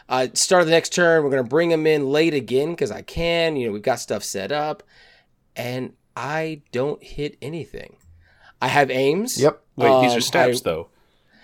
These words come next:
Speaker 1: I know. Yeah, normally this, like,
Speaker 2: <laughs>
Speaker 1: oh, here's six black dice, here's six hits,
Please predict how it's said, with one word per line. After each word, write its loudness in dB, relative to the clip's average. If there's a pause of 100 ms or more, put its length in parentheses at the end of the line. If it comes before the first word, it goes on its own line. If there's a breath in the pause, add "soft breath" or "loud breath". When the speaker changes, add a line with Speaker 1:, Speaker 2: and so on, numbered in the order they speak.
(160 soft breath)
Speaker 1:
I 4
know. 4
Yeah, 0
normally 6
this, 0
like, 8
Speaker 2:
<laughs> 6
Speaker 1:
oh, 10
here's 2
six 0
black -2
dice, 0
here's -2
six -4
hits, -6